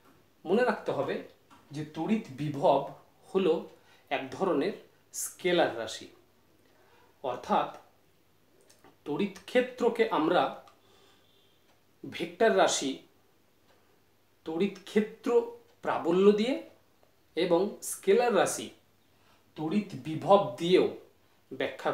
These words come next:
করতে পারি। তো আজ আমাদের আলোচনার বিষয় হলো তড়িৎ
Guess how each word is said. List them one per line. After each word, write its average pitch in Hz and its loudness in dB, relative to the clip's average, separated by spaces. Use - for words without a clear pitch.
করতে 135 -2
পারি। 104 -8
তো 143 -8
আজ 135 0
আমাদের 151 2
আলোচনার 147 2
বিষয় 143 0
হলো 185 2
তড়িৎ 135 -4